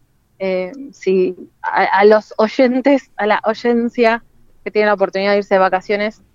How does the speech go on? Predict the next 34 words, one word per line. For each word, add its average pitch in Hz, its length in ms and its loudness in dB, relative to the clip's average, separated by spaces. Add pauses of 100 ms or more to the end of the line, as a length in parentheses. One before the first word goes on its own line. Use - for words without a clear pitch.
(600)
que 185 120 -6
tengan 190 420 -2
un 196 120 -8
poco 190 360 0
de 185 180 4
consideración, 196 1080 0
la 180 180 0
basura 208 500 2 (160)
que 247 100 4
llegan 233 360 0
a 208 80 2
los 214 120 0
lugares 214 300 4
se 202 100 -4
la 180 120 0
llevan 226 240 2
a 196 40 2
la 185 120 -2
casa, 214 400 -4 (920)
porque 208 380 2 (100)
la 214 380 2
cosa 262 280 2
más 254 200 -2
chiquita 240 400 0
puede 226 160 2
provocar 196 440 0
un 190 120 -10
incendio. 175 460 -14 (880)
Así 185 220 -12
que 196 120 2
a 180 160 4
tener 196 300 0
cuidado 190 340 0
ahí. 180 160 -2